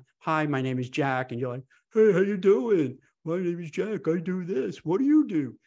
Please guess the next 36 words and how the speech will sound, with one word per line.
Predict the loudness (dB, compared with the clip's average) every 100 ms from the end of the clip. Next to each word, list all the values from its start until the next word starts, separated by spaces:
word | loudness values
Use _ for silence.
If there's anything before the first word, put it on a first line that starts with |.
| _ _
And | -14
it's | -10
really | -4 -2
weird | -2 -2 -2 -4 -6
and | -10
icky. | -12 -8 -6 -4 -6 -10 _ _ -10
And | -6 -6 -6 -8 -10 -10
yeah, | -8 -8
it's, | -10 -20 -20 _ _ _ _ _ _ _
no | -4 0
one | 2
really | 4 2
likes | 2 -2 -4
that, | -6 -8 _
but | -10 -6
that's | -6 -4
not | -2 -2
really | 0 0
network. | 0 -4 -8 -10
Networking | -4 -2 0 -2 -2 -2
is | -2 -4
this. | -10 -12 _ _ _ _ _
You | -6 -2 0 0
want | -4 -2 -2 -2 -6
to | -10
find, | -6 -4 -2 -4 -6 -12 _ _ _ _
if | -4
you | -2
haven't | 0 0 0
done | -2
so | -2 -2
already, | -4 -6 -8
you | -8 -8
want | -6 -6
to |
cultivate | -6 -4 -4 -4 -8 -8 -8 -8